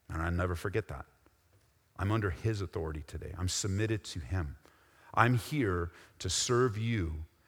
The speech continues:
as Pastor Robert would serve you. Otherwise, I would decline the invitation.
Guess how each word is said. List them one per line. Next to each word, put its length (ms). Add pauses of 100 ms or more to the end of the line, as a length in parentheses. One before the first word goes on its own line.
(180)
as 180
Pastor 440
Robert 380
would 160
serve 260
you. 140 (1080)
Otherwise, 520
I 80
would 180
decline 460
the 100
invitation. 640